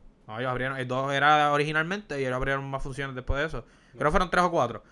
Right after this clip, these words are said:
Eh, cabrón, y me acuerdo que Daddy Yankee después en una entrevista estaba sin voz y todo, y diciendo que, que las preguntas no iba a poder contestarlas completas, qué sé yo, que, pues, estaba sin voz.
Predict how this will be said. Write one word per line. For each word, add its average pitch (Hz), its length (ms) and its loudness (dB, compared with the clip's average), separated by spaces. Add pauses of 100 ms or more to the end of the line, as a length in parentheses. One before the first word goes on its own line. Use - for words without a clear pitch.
(680)
Eh, 175 100 2
cabrón, 185 280 8
y 190 140 0
me 175 80 0
acuerdo 185 400 2
que 180 280 6
Daddy 175 180 4
Yankee 175 220 0
después 185 180 4
en - 20 -2
una 185 100 -4
entrevista 180 280 -4
estaba 180 220 -2
sin 175 220 -4
voz 180 140 0
y 185 100 2
todo, 180 320 2
y 165 60 0
diciendo 160 320 -4
que, 156 500 0
que 135 60 -2
las 139 160 -2
preguntas 147 400 0
no 160 40 -6
iba 160 120 -4
a - 20 0
poder 165 160 4
contestarlas 160 400 -4
completas, 175 520 0
qué 151 80 -6
sé 165 140 -4
yo, 180 200 2
que, 170 100 -2
pues, - 300 -6
estaba 139 180 2
sin 160 180 2
voz. 170 200 2